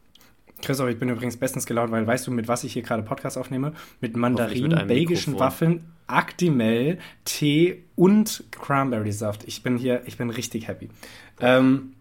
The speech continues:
Speaker 1: Folgendes zur Folge am Freitag und auch zu den nächsten Folgen. Ich habe jetzt Folgendes gehört. Ich habe ein bisschen Kritik zur letzten Folge bekommen oder, äh,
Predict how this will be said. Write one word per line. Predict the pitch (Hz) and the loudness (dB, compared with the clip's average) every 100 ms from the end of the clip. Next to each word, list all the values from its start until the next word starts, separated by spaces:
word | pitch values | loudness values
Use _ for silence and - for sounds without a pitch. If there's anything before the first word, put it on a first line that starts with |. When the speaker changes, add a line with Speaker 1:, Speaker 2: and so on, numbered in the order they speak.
| _ _ _ _ _ | _ _ _ _ _
Speaker 1:
Folgendes | - 175 185 139 113 - - | 8 10 10 8 4 0 -6
zur | - 180 | 4 4
Folge | 175 160 156 160 160 160 | 6 6 6 8 6 4
am | - 131 131 | 2 2 2
Freitag | - 117 113 113 101 104 | 2 2 2 0 -2 -2
und | 131 143 | -2 0
auch | 123 131 | 0 -2
zu | - 127 | -2 -2
den | 127 | 0
nächsten | 113 113 - 113 | 0 -2 -6 -6
Folgen. | - 104 98 95 - - - - - _ | -2 0 -2 -6 -12 -20 -20 -20 -20 _
Ich | - 110 - | -10 -8 0
habe | 147 151 156 | 4 4 4
jetzt | 143 135 - | 0 -2 -6
Folgendes | - 135 139 139 123 113 - - - | -4 0 2 2 0 0 -4 -10 -4
gehört. | 107 127 185 151 | -2 0 -2 -4
Ich | - | -8
habe | 123 | -4
ein | 113 | -4
bisschen | 107 110 | -4 -8
Kritik | - 120 220 - | -10 -8 -8 -6
zur | 156 | -6
letzten | 139 135 123 | -4 -6 -6
Folge | 151 151 | -4 -2
bekommen | 143 135 135 | -4 -6 -4
oder, | 113 110 110 | -4 -4 -6
äh, | 110 | -8